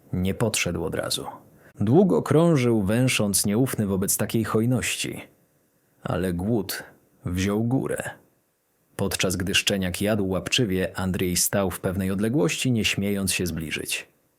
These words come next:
Bał się go spłoszyć. Obawiał się, że jeśli zrobi krok do przodu, nie będzie mógł się cofnąć. W niedzielę zaczął padać pierwszy mokry śnieg.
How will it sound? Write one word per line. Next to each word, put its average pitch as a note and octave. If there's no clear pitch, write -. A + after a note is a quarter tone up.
Bał F2+
się E2+
go G2+
spłoszyć. -
Obawiał D3
się, C#3+
że B2
jeśli A2+
zrobi B2+
krok C3+
do G2+
przodu, G2+
nie G2
będzie G2+
mógł F2
się F2+
cofnąć. -
W F#2
niedzielę G2+
zaczął F#2
padać F2+
pierwszy A2
mokry E2+
śnieg. -